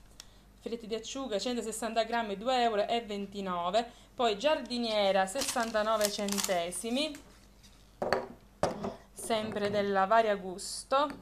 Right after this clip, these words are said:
E poi la mozzarella, la pizzarella anzi,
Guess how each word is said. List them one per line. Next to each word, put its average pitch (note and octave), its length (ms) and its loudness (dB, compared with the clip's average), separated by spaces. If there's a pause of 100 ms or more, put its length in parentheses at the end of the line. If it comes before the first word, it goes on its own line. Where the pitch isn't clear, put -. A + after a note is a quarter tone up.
(1700)
E A3+ 240 -2 (120)
poi G#3+ 680 8 (500)
la C4+ 200 4
mozzarella, A#3+ 1160 4
la A#3+ 100 2
pizzarella G#3+ 800 2
anzi, F#3+ 720 -2